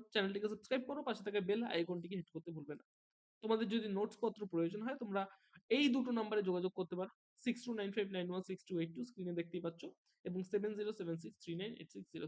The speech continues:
সিক্স। তোমাদের উজ্জ্বল ভবিষ্যৎ গড়ে তুলবো আমরা, এটাই কিন্তু আমাদের প্রতিশ্রুতি। তো স্টুডেন্টস,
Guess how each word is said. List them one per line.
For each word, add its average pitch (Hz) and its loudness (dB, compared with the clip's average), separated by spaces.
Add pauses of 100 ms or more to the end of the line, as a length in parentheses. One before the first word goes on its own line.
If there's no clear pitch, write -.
সিক্স। - -20 (640)
তোমাদের 180 2 (280)
উজ্জ্বল 208 4
ভবিষ্যৎ 233 4
গড়ে 175 2
তুলবো 170 2 (100)
আমরা, 170 4 (340)
এটাই 202 6
কিন্তু 180 0
আমাদের 165 4
প্রতিশ্রুতি। 156 -10 (220)
তো - -20
স্টুডেন্টস, 208 -2